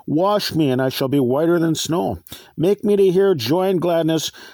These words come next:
that the bones which thou hast broken may rejoice. Hide thy face from my sins, and blot out all mine iniquities. Create in me a clean heart, O God,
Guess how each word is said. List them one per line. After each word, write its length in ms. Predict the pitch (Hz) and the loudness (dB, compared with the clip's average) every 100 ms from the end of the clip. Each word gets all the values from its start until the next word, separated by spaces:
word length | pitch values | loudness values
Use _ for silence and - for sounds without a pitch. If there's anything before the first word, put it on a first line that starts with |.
| _ | _
that 160 | 147 120 | -4 -2
the 80 | |
bones 420 | 113 139 190 208 180 | -2 0 2 2 -2
which 200 | 160 - | -2 -2
thou 180 | 175 | 0
hast 240 | 175 170 - | 0 -2 -2
broken 360 | 139 143 147 | -2 0 0
may 140 | 135 131 | 2 2
rejoice. 640 | 123 107 117 120 98 - - _ - - - - _ | 2 0 -2 0 -2 -6 -12 _ -20 -20 -20 -20 _
Hide 280 | - 180 208 | -6 -4 0
thy 160 | 202 190 | 0 0
face 280 | - 185 170 | 2 2 2
from 160 | 160 | 0
my 180 | 165 175 | 0 0
sins, 640 | 170 - 143 110 92 - - - - _ | -2 -2 0 0 -2 -6 -12 -20 -20 _
and 160 | 117 110 | -4 -2
blot 300 | 113 131 143 | 0 0 0
out 160 | 151 | 0
all 180 | 131 139 | 0 0
mine 240 | 143 147 147 | 0 0 0
iniquities. 640 | 147 135 110 101 90 - _ _ _ _ _ _ - | 0 0 0 0 -2 -6 _ _ _ _ _ _ -4
Create 360 | 131 165 185 | 0 2 2
in 100 | 185 | 2
me 260 | 190 202 190 - - - | 2 0 -2 -10 -20 -6
a 160 | 117 | -6
clean 460 | 110 - 127 151 170 | -4 -6 -2 0 2
heart, 260 | 135 143 143 | 0 0 0
O 100 | 143 | 0
God, 440 | 120 104 95 85 | 0 -2 -2 -6